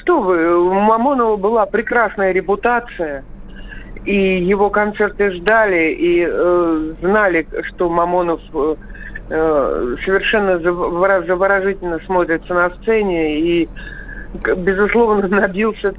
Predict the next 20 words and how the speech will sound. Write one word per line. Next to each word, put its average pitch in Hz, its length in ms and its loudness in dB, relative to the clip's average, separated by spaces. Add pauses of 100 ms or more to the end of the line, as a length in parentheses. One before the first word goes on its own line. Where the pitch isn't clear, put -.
(140)
целый 214 680 2
зал 190 440 2
Дворца 185 440 0
молодёжи, 180 840 0
чтобы 175 200 -4
посмотреть 196 640 0 (920)
на 170 640 2
этот 175 220 -8
концерт, 180 560 0 (200)
который 147 680 -2
я 147 320 2
тоже 170 380 -2
видел 165 420 0
и - 20 4
обслуживал. 147 680 0 (600)
Могу 180 320 0
сказать 190 420 0
только 190 380 2
одно, 196 380 2
это, 160 440 0